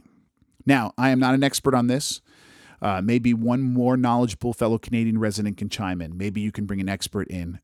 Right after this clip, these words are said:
and do an interview. And then he gives us a couple of links here that I'll, I'll post for you guys to read on the Facebook page. On a different note, I may have mentioned I am an avid scuba diver, s-, uh, s-,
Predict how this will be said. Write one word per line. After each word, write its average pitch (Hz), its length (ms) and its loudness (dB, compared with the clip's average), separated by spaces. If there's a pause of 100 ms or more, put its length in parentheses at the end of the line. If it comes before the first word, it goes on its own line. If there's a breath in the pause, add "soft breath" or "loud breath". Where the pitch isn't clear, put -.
and 95 120 -6
do 87 160 -6
an 82 60 -6
interview. 78 460 -10
And 107 180 0
then 113 120 2
he 110 120 -2
gives 110 240 0
us - 160 0
a 113 60 -2
couple - 340 -4
of 98 60 -2
links 95 320 -4
here 92 180 -4
that 85 140 -4
I'll, 82 160 -6 (180)
I'll 82 200 -8 (300)
post - 320 -10
for 110 100 -4
you 92 120 -2
guys 87 300 -4
to 90 100 -8
read 90 220 -4
on 80 120 -6
the 78 60 -10
Facebook - 380 -8
page. - 360 -14 (760 loud breath)
On 131 120 4
a 135 60 2
different 170 340 4
note, 120 180 6
I 113 60 2
may 117 160 4
have 113 160 0
mentioned 117 340 0
I 107 120 0
am 107 120 0
an 104 80 -4
avid 107 280 -4
scuba 247 320 0
diver, 202 460 2
s-, - 220 -2
uh, 98 600 0
s-, - 260 -4